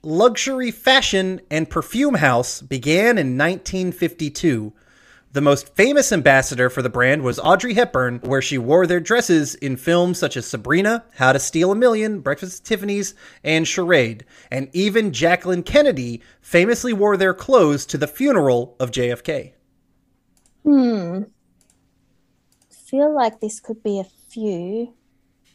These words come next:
Speaker 2: Mm. So I was thinking maybe Chanel, but that was a bit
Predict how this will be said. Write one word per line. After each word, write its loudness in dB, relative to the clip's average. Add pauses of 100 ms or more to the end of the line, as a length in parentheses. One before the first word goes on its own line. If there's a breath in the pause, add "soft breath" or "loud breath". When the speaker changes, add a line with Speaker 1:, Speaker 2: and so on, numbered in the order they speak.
(180)
Speaker 2:
Mm. -6 (840)
So -12
I -6 (220)
was -8
thinking 0
maybe 0
Chanel, -4
but -4
that -6
was -6
a -10
bit -4